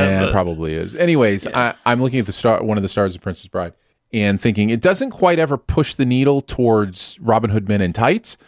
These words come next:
Speaker 1: Like, it never feels like you're getting
Speaker 2: No.
Speaker 1: towards parody. It feels, it, it definitely feels authentic and sincere.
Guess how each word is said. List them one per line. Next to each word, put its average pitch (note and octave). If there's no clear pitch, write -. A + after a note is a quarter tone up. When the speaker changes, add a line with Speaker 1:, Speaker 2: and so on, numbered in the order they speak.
Speaker 1:
Like, C#3
it D3
never G3+
feels G3+
like F3+
you're E3+
getting C#3
Speaker 2:
No. B2
Speaker 1:
towards D3+
parody. F3
It F#3+
feels, E3+
it, C3+
it B2+
definitely D3+
feels C3
authentic D3
and G#2
sincere. A2+